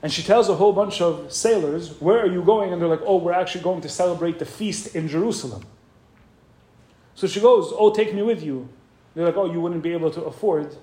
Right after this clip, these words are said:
the rate of being with us." And she's like, "Well, no problem. I'll just pay by you doing whatever you want to me." And the sailor said, "Done." Ironic, isn't it? They're going to celebrate the feast and they're willing to accept this form of payment, whatever.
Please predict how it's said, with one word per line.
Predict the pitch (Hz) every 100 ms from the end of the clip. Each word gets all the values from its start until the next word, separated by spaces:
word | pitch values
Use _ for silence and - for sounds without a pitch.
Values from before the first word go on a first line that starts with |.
| -
the | 151
rate | 156 151
of | 151 147
being | 240
with | 151 120
us." | 120 - - -
And | 160
she's | 190 185
like, | 185
"Well, | 202
no | 233
problem. | 226 220 151 139 - - -
I'll | 190 226
just | 240 -
pay | - 202 220 262 - - - - _ _ -
by | 156
you | 190
doing | 196 220
whatever | 202 196 196
you | 185
want | 175 160 -
to | 110
me." | 98 - _ _ _ _ _ _ _ _ _ _ _ _ _ _ _ _ _ _ _ _ _
And | 151
the | 147
sailor | - 160 160
said, | - 160 160
"Done." | 220 123 - - _ _ _ -
Ironic, | 147 165 160 131
isn't | 151 135
it? | 123
They're | 147
going | 143 147
to | -
celebrate | 156 151 139 147
the | -
feast | 156 147 -
and | 135
they're | 135
willing | 131 139 -
to |
accept | 135 - 135
this | 127
form | - 143 -
of | - -
payment, | - 58 _
whatever. | - 69 -